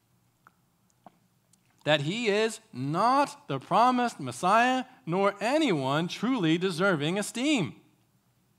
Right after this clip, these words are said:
"You yourselves are my witnesses," John says, and that's an emphatic statement. "You of all people should know and remember that I categorically denied being the Christ. I, I myself am not the Christ. I don't have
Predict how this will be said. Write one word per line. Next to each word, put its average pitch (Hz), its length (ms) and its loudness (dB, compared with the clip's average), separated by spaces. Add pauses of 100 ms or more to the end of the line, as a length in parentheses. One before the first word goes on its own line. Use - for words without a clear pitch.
(580)
"You 180 140 -10
yourselves 269 600 4
are 254 40 2
my 254 220 4
witnesses," 233 520 -2
John 170 280 4
says, 131 340 0
and 123 80 -4
that's 151 200 -2
an 160 80 -4
emphatic 165 420 0
statement. 131 480 -6 (500)
"You 269 240 0
of 247 80 -2
all 285 360 12
people 233 400 2
should 190 200 0
know 156 500 4 (220)
and 170 160 2
remember 170 540 4 (200)
that 143 120 2
I 254 180 6
categorically 202 840 4
denied 139 600 2
being 120 260 -4
the 110 80 -10
Christ. 104 580 -6 (420)
I, 156 540 6 (240)
I 202 280 6
myself 190 680 2
am 180 300 0
not 196 400 4
the 180 80 -4
Christ. 180 500 4
I 160 80 0
don't 175 140 0
have 175 180 2